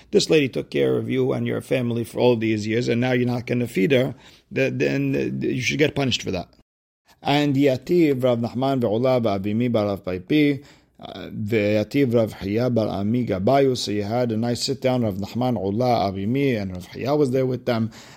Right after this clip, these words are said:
And Atau Gavra Deshchi Barusato. And a man came, his, uh, Arusa passed away. And he wanted to know what, what, what does he have to pay.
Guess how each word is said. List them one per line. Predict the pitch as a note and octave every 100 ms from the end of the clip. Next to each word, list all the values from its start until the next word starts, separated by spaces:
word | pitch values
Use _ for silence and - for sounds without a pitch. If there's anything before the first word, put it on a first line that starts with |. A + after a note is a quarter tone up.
| -
And | A2+
Atau | A2+ D#3+ E3+ D#3
Gavra | C3+ B2 C3+
Deshchi | B2+ A2 A2
Barusato. | G#2 G2+ A2 A2 G2 F#2 F#2 D#2+
And | - A#2
a |
man | B2 D3+ C#3 A#2+
came, | - B2+ A#2+ G#2
his, | G2+ G#2 G#2
uh, | -
Arusa | F#2+ G2 - - A2 A#2 A2+ - B2 A#2+
passed | A#2 F#2+ -
away. | G#2 G#2+ F#2 E2+ - - - - -
And | G3 G2+ G#2 A2
he | A2+
wanted | A#2 B2+
to | B2
know | A#2
what, | G#2+
what, | - - G#2+ G2+
what | G#2+ A#2
does | G#2+
he | G#2+
have | - G#2 -
to | F#2+
pay. | - E3 C3+